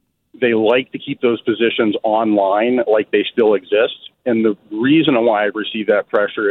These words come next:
is they don't want the investors of the organizations going online and have,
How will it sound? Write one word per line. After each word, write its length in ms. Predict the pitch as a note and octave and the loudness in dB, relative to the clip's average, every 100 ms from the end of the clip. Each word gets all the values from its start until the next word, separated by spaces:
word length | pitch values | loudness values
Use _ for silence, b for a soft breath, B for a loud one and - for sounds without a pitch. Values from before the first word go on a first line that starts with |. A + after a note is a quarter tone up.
| G2+ | 0
is 60 | F#2+ - _ _ _ A2 | -2 -10 _ _ _ -2
they 100 | A#2 | 0
don't 200 | B2 B2+ | 0 0
want 200 | A#2+ A2+ | -2 -2
the 120 | A2+ | -4
investors 540 | G#2 G2+ A2+ - A#2+ A#2 | -4 -2 -2 -2 -6 -6
of 100 | G#2 | -2
the 100 | G#2 | 0
organizations 720 | G2+ G2+ F#2+ A#2+ C#3+ B2+ A2+ | 0 -2 -2 0 0 -2 -2
going 300 | - G2+ G2+ | 0 0 2
online 760 | G2 G2 G2 G2 G2 F#2 F#2 - _ _ | 0 0 0 0 0 -4 -10 -16 _ _
and 100 | A#2 | -6
have, 220 | A2 A2+ | -2 -2